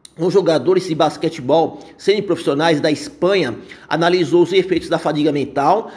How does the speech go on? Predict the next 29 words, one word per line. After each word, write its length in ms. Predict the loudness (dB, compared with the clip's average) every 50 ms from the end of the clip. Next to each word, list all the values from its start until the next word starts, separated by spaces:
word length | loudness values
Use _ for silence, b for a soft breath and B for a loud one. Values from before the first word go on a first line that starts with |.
| B B
na 200 | B -2 -2 -2
cobrança 440 | -2 0 -2 0 2 2 0 0 -2
do 120 | -2 -2 0
lance 240 | 0 0 -2 -2
livre. 400 | 0 0 0 0 -2 -6 -10 B B B B B B
Com 80 | -2 -2
essa 100 | -2 0
finalidade, 800 | 0 2 4 4 4 4 4 2 2 2 2 0 -2 -6 -12 -14 -14
os 120 | -16 -4
participantes 580 | -2 -2 -2 0 -4 -6 -4 -4 -4 -6 -4 -6
do 60 | -10
estudo 380 | -10 -10 -10 -8 -2 0 0
efetuaram 720 | 2 2 0 0 2 2 4 4 6 4 4 2 0 -4 B B B B B
uma 160 | -4 -2 -2
atividade 760 | -2 -4 -6 -8 -8 -2 0 2 2 4 2 0 -2 -6 -12 B B B B B _
de 80 | -6
memória 460 | -2 0 0 2 4 4 4 4 2 2
recordatória 1000 | 0 -2 -4 -2 -2 0 0 0 -2 -4 -4 -4 -2 0 0 0 0 0 -2 -6 B B B B B -4
em 160 | -2 -2 -2
cima 580 | -4 -4 -4 -2 0 0 2 0 0 -2 -8 -16 -14 -6
de 100 | -4 0
valores 400 | 2 2 4 4 4 4 2 2
numéricos, 640 | 2 0 2 2 2 2 0 -2 -8 -14 -16 -20 B B B B B
com 300 | _ -2 -2 -2 -2 -2
sinais 400 | -6 -6 -2 0 2 2 2 2
visuais 600 | 0 -2 -4 -2 0 2 2 4 4 2 2 2 0
e 80 | 0
auditivos 680 | 0 0 0 -2 -6 -6 -6 -8 -8 -6 -6 -8 -10 -10
simultaneamente 1040 | -10 -8 -6 -4 -4 -4 -2 0 0 2 2 2 2 0 0 -2 -4 -6 -10 B